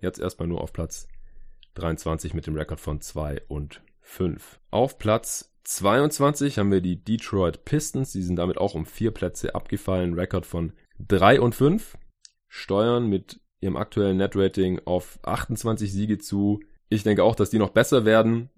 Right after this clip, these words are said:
sind halt einfach offensiv ziemlich schlecht ohne Blake Griffin und in der Defense sieht's auch nicht gut aus in dieser Saison. Haben auch schon gegen Chicago und Washington verloren,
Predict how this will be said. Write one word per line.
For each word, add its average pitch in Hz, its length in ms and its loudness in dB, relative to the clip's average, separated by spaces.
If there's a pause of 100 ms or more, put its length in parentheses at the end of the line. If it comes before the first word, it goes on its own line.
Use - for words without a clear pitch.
(240)
sind 117 260 2
halt 110 200 0
einfach 101 320 0
offensiv 98 640 0
ziemlich 117 340 -2
schlecht 104 360 -2
ohne 104 180 -2
Blake 92 280 0
Griffin 95 360 2
und 90 180 -4
in 87 80 0
der 82 100 -2
Defense 90 400 -4
sieht's 82 160 -6
auch - 180 -4
nicht 82 160 -6
gut - 140 -6
aus 80 160 -4
in 85 80 -4
dieser 82 260 -4
Saison. 80 420 -4 (220)
Haben 113 180 2
auch 113 100 4
schon 117 180 2
gegen 110 180 4
Chicago 107 400 0
und 95 100 2
Washington 107 400 2
verloren, 98 500 4